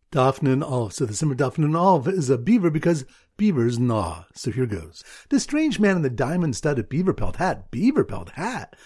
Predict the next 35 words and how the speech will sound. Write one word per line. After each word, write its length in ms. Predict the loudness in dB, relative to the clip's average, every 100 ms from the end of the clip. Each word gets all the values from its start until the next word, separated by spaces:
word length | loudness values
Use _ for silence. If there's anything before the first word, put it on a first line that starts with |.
| _ -2
That 160 | 0
must 180 | 0 0
be 60 | 2
one 180 | 4
Daf 300 | 6 4 2 -4 _ -4
Nun 240 | 2 4
Aleph. 320 | 4 2 -4 -8 -10
Gnaw. 480 | 0 2 2 -4 -8 -4
Beavers 420 | -4 0 0 2
gnaw. 400 | 4 4 2 -4 -12 _ -20 -20 -2
The 80 | 0
strange 380 | 2 0 0 0
man 200 | 2 2
in 80 | 0
the 60 |
diamond-studded 680 | -2 -4 -2 -2 0 -2 -2
beaver 220 | 0 0
pelt 240 | 0 -4 -6
hat, 340 | -4 -4 -8 -20 -12 -2
who 80 |
declared 320 | -2 2 2 2
half 260 | 2 0
of 120 | 0
each 200 | -4 -6
kernel 260 | -4 -2 0
meiser 420 | 2 0 0 -4 -8 -10 -2
in 140 | -2
twenty 240 | 0 0
percent 280 | 2 0 0
of 60 | -2
his 120 | -4
grain, 400 | -2 0 4 4
which 160 | 2 0
reminds 360 | 0 0 2
us 200 | 0 -4